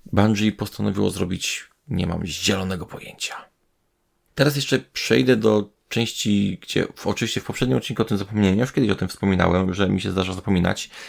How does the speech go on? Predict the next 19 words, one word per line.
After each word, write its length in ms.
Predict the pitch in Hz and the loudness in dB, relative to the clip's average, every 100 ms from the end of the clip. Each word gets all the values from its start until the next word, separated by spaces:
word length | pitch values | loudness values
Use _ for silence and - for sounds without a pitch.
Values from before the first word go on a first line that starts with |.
| - | -10
Z 80 | 92 | -6
jakiegoś 300 | 98 143 143 | -2 -2 -2
powodu, 380 | - 110 110 113 | -2 0 0 -2
kiedy 240 | 98 95 | -2 0
nagrywam 340 | 92 98 107 | 0 0 -2
podcast, 500 | 101 117 - 101 - - - _ - | -2 -4 -2 -2 -2 -12 -20 _ -8
zapominam 680 | 98 123 127 117 107 104 107 _ _ _ | 0 0 2 2 4 2 0 _ _ _
poruszać 340 | - 107 107 - | -4 -2 -2 -2
temat 240 | 92 90 | 0 0
ścieżki 380 | - 98 - 90 | -2 -4 -2 -2
dźwiękowej. 540 | 87 87 92 - - - - _ _ _ - - _ - - | 0 0 -2 -4 -10 -14 -20 _ _ _ -10 -10 _ -20 -2
Halo 280 | 117 139 | 0 2
pierwsze 480 | - 98 90 - 127 151 _ _ _ - | 2 2 2 0 -2 -2 _ _ _ -4
ma 140 | 101 113 | 0 2
świetną 320 | - 110 92 | 0 -2 -4
ścieżkę 280 | - - 85 | -6 -12 -8
dźwiękową. 380 | 85 85 85 | -8 -6 -8
Wprawdzie 400 | - 117 107 120 - _ - - _ _ _ | -6 -4 0 0 -2 _ -20 -20 _ _ _
mam 440 | - 101 139 165 | -4 0 2 0